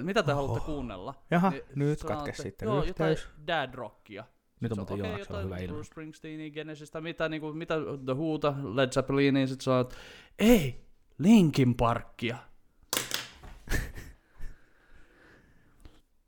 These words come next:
Speaker 1: Linkin Park on dad rockia. <laughs> Mitä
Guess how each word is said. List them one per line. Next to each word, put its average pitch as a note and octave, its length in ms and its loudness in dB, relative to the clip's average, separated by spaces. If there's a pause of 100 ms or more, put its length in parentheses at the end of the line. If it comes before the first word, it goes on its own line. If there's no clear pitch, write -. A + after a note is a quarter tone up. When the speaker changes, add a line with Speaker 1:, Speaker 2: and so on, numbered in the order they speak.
Speaker 1:
Linkin G#3+ 520 6
Park G3 340 6
on E3 160 0
dad F3 320 8
rockia. D3 580 2
<laughs> - 40 8 (2750)
Mitä F#4+ 220 8